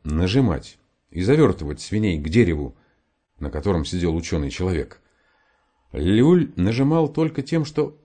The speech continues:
ломал тонкие сучки на кустах. Услыхав этот треск,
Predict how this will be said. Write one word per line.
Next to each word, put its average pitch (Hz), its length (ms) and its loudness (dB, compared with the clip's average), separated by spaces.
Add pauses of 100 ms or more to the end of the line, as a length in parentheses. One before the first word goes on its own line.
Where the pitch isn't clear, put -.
ломал 160 500 0 (260)
тонкие 123 380 0
сучки 73 560 -10 (160)
на 85 80 -6
кустах. - 480 -10 (800)
Услыхав 87 480 -4
этот 92 220 -10
треск, 104 480 0